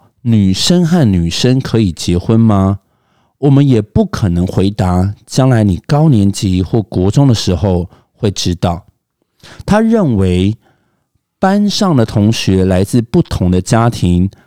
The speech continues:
孩子也有各自的气质，因此认识和包容他人的不一样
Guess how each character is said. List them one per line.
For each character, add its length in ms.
孩 200
子 220
也 220
有 120
各 360
自 200
的 140
气 300
质， 440
因 220
此 380
认 420
识 460
和 380
包 260
容 380
他 340
人 240
的 140
不 220
一 220
样 300